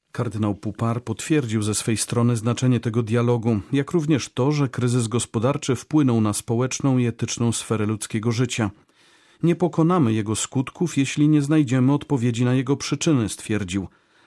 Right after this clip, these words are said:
"Te zaś leżą w przyjęciu bogacenia się za cel sam w sobie.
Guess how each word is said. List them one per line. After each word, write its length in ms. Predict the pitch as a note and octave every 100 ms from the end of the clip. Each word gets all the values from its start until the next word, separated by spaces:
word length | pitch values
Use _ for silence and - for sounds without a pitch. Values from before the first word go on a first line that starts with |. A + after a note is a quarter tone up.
| _
"Te 140 | C#3+
zaś 300 | A#2 D#3+ D3+
leżą 320 | C#3 C#3+ D3 C#3+
w 100 | -
przyjęciu 640 | - C#3+ D3+ C#3+ - B2
bogacenia 600 | A2+ A2+ A2+ - C3 B2+
się 180 | - C3+
za 160 | C3
cel 260 | B2+ - G#2+
sam 220 | - B2
w 60 | B2
sobie. 360 | - C3+ A#2